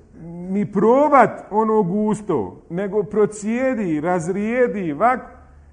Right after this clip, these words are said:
I onda ka, "Aman, hej, nek, ma jaj, fala mu, ne mene mu se oduž za života. On je meni spasio život."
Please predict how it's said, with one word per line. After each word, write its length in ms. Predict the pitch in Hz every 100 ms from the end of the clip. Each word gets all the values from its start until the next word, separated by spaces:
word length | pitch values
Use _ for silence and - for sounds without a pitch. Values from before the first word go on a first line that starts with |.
| -
I 80 | 190
onda 200 | 196 180
ka, 240 | 175 147 -
"Aman, 720 | 160 175 196 190 180 170 151
hej, 600 | 151 214 208 180 160 135 - - -
nek, 220 | 156 180 180 - -
ma 200 | 135 139
jaj, 580 | 131 147 175 175 160 147
fala 560 | - 156 170 190 185
mu, 240 | 180 160 139 - -
ne 160 | 151 202
mene 200 | 214 190
mu 120 | 170
se 160 | - 170
oduž 420 | 160 170 202 175
za 180 | 160 135
života. 480 | 139 147 147 104 80 - - -
On 100 | 156
je 60 | 202
meni 180 | 214 190
spasio 580 | 131 175 185 180 147
život." 300 | 113 127 98